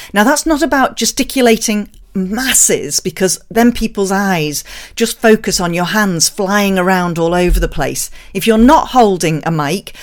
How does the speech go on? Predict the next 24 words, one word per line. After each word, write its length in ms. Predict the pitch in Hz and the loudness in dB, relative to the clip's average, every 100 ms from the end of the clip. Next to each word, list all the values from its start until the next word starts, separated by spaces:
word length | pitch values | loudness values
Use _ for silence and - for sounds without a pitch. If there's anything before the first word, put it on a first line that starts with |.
| - - | -20 -14
try 320 | - 240 254 | -6 2 4
and 140 | 302 285 | 4 4
avoid 400 | 233 247 233 226 | 4 6 6 4
massaging 680 | 220 214 - 214 214 202 190 | 0 0 0 0 0 -2 -2
spiders. 880 | - 180 180 180 156 131 147 - - | -2 -2 -2 -2 -2 -4 -4 -6 -4
And 120 | 180 | -2
what 80 | 214 | 2
I 60 | |
mean 240 | 233 233 220 | 4 6 4
by 160 | 220 202 | 2 0
that 280 | 214 208 208 | -2 0 -2
is 160 | 185 | -2
you've 140 | 165 - | -4 -2
caught 260 | 359 330 | 4 4
the 80 | - | 4
spider 540 | - 233 214 202 208 | 2 4 4 4 2
in 160 | 196 196 | 0 0
your 100 | 180 | 0
hand, 480 | 180 180 180 175 - - - - | 2 0 0 -2 -6 -10 -14 -2
you've 200 | 190 180 | 0 0
clasped 440 | - 285 302 - - | 2 2 4 0 0
your 120 | 226 | 0
hands 360 | 220 208 190 | 0 0 0
together, 560 | - 180 185 170 170 170 | -2 0 2 4 4 2